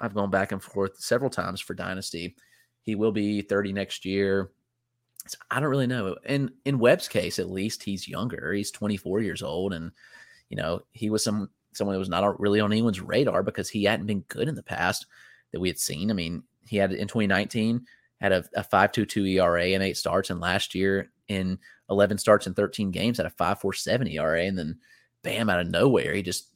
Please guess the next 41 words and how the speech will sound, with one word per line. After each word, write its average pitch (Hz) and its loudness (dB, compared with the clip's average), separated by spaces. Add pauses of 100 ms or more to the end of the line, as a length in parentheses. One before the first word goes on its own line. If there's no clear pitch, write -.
(120)
you 90 -10
know, 82 -10
really 104 0
takes 104 0
off. 95 4
The - -12
strikeout 95 2
rate 98 2
ticks - -2
up, 104 2
the - -6
walk 92 2
rate 101 2
goes 95 2
down. 90 -2 (480)
He 123 2
does 113 6
everything 110 2
you 98 2
wanna 90 0
see, 107 0 (260)
has 104 4
people 98 0
hit 110 -4
the - 0
ball 92 4
into 104 0
the 87 0
ground, 101 -4 (340)
and 85 -6
that's - -8 (120)
using 101 -2
the 107 2
sinker 143 6
a 87 6
lot 92 6
more, 101 2
which 113 -2
is 92 -4
interesting. 107 -2
That 98 -2